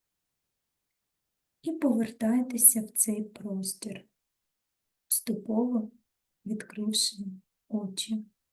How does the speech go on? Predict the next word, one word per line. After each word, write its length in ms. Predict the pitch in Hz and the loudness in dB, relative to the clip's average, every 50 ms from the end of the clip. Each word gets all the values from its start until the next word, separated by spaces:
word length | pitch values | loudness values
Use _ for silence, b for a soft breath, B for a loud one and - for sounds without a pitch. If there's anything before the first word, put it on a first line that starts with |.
| _ _ _ _ _ _ _ _ _ _ _ _ _ _ _ _ _ _ _ _ _ _ _ _ _ _ _ _ _ _ _ _ _ _ _ _ _ _ _ _ _ _ _ _ _ _ _ _ _ _ _ _ _ _ _ _ _ _ _ _ _ _ _ _ _ _ _ _ _ _ _ _ _ _ _ _ _ _ _ _ _ _ _ _ _ _ _ _ | _ _ _ _ _ _ _ _ _ _ _ _ _ _ _ _ _ _ _ _ _ _ _ _ _ _ _ _ _ _ _ _ _ _ _ _ _ _ _ _ _ _ _ _ _ _ _ _ _ _ _ _ _ _ _ _ _ _ _ _ _ _ _ _ _ _ _ _ _ _ _ _ _ _ _ _ _ _ _ _ _ _ _ _ _ _ _ _
Тепер, 440 | - 233 214 262 285 302 339 - - | -8 -8 -4 0 2 0 0 0 -6